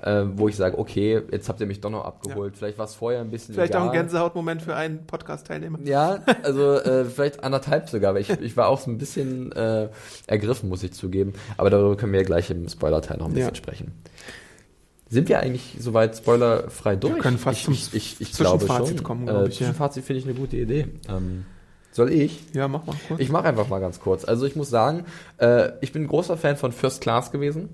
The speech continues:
Speaker 1: X-Men, von Matthew Vaughn. Hat
Speaker 2: Mhm.
Speaker 1: mir super gut gefallen. Äh, der zweite Teil dann von, äh, Singer, ähm, Days of the Future Past,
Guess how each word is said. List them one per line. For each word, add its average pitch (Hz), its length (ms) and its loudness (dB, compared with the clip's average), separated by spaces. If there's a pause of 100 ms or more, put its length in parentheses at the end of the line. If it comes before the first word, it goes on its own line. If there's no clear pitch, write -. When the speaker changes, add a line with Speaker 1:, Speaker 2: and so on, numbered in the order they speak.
(100)
Speaker 1:
X-Men, 165 420 -4
von 120 220 0
Matthew 120 300 -2
Vaughn. 135 360 2
Hat 123 100 0
Speaker 2:
Mhm. 139 60 0
Speaker 1:
mir 110 160 0
super - 220 2
gut 131 180 -4
gefallen. 139 380 0 (420)
Äh, 110 300 8
der 107 160 4
zweite - 400 2
Teil 98 500 2
dann 104 160 2
von, 104 440 -2
äh, 95 180 -2
Singer, 135 580 -2
ähm, 107 220 2
Days 107 180 6
of 113 100 -4
the - 60 -14
Future 107 300 -2
Past, 113 360 2